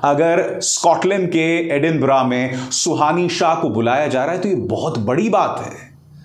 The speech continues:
बहुत बड़ी बात है। मगर हमारे यहां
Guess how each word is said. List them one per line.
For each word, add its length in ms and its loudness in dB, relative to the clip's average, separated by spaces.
बहुत 200 2
बड़ी 240 2
बात 260 -2
है। 280 -14
मगर 180 2
हमारे 360 4
यहां 480 0